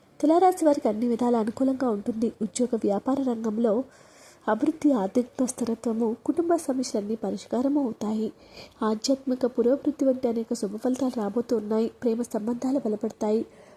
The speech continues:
కుటుంబ సభ్యులతో మంచి అనుబంధం ఏర్పడుతుంది. కుటుంబ సమస్యలు పరిష్కారం అవుతాయి.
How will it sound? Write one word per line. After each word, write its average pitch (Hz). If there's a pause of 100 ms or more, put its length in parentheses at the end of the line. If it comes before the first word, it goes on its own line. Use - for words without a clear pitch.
కుటుంబ 339
సభ్యులతో 262
మంచి 220
అనుబంధం 233
ఏర్పడుతుంది. 220
కుటుంబ 233
సమస్యలు 226
పరిష్కారం 247
అవుతాయి. 196